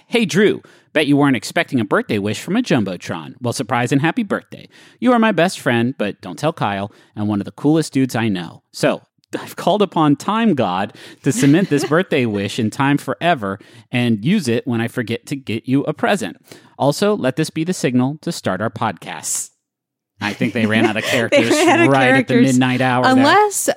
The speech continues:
Speaker 2: podcasts is a new thing.
Speaker 1: Mm. Oh, you're still listening to podcasts?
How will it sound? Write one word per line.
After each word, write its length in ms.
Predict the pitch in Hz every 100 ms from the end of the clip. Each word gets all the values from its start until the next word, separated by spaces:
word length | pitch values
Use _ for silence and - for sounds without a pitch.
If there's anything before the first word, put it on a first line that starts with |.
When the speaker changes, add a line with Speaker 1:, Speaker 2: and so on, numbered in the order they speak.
| - -
Speaker 2:
podcasts 1120 | 254 254 247 - - 277 240 165 151 160 170
is 160 | 165
a 60 | 165
new 180 | 180 220
thing. 320 | - - -
Speaker 1:
Mm. 600 | 127 143 139 120 104 87 -
Oh, 120 | 165
you're 200 | 156 170
still 200 | - 190
listening 380 | 156 - 143 123
to 240 | - 113
podcasts? 1300 | 92 - 139 139 - 139 175 - - - - - -